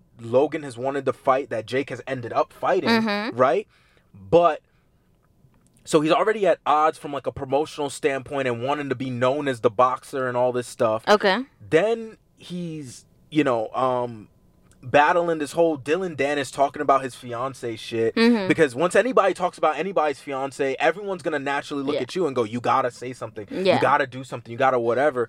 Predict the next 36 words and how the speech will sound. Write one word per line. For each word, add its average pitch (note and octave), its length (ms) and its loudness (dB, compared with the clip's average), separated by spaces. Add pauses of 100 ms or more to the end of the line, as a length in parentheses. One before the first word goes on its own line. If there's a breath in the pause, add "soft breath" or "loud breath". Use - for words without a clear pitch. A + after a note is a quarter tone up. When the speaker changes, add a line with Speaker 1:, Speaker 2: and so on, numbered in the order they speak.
(140)
Speaker 2:
Right. C4 240 2
Speaker 1:
So E3+ 100 4
now D#3+ 300 0
he's D#3 200 -14
trying F3 220 0
to F3 40 2
look E3 220 -2
at D#3 140 2
it, C#3 120 -6 (200)
you D3 120 -2
know, D3+ 120 2
he's C#3+ 260 -12 (300)
Speaker 2:
He's C#4 200 6
trying D#4+ 220 6
to D#4+ 80 6
protect D4 400 -2
her A#3+ 180 0
honor. G3 300 0
Speaker 1:
he's G3+ 460 -4
in A3+ 360 4
Speaker 2:
So G3+ 160 -4
he's B3 220 -8
Speaker 1:
such G#3+ 160 6
Speaker 2:
like, F#3+ 180 -4
Speaker 1:
a D3+ 220 2
Speaker 2:
yeah. D#2+ 100 -20 (400)
Speaker 1:
boxed E3 520 0
in E3 280 -4
weird D3 300 -2
predicament D#3 600 -6
where D3 220 -2
Speaker 2:
Right. - 100 -6
Speaker 1:
he D#3 100 -8
has, C#3+ 320 -2
n-, A#2 320 -14 (260)
like, C3+ 360 0